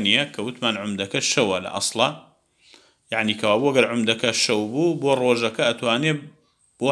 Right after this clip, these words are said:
حاجە بچێتە ئەو ماڵەکانی ترەوە. بەڵام بە شەوان کە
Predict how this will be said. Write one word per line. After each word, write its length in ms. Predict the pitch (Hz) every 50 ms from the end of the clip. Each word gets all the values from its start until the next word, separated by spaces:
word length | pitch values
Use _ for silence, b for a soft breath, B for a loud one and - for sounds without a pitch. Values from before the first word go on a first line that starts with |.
| 131 -
حاجە 420 | - - 117 107 101 101 113 139 151 151
بچێتە 440 | - - 143 135 127 - 151 170 190 190 - - _ _ _ _ _ -
ئەو 120 | 139 135 117 107
ماڵەکانی 600 | 107 101 98 95 95 - 120 127 147 165 156 156 -
ترەوە. 260 | - 90 80 - - - _ _ _ _ _ _ _ _ _ _ _ _ _ _ _ _ _ _ _ -
بەڵام 280 | 131 175 190 185 170 156 139
بە 60 | 135 131 -
شەوان 340 | - 131 131 165 170 160 147 -
کە 60 | -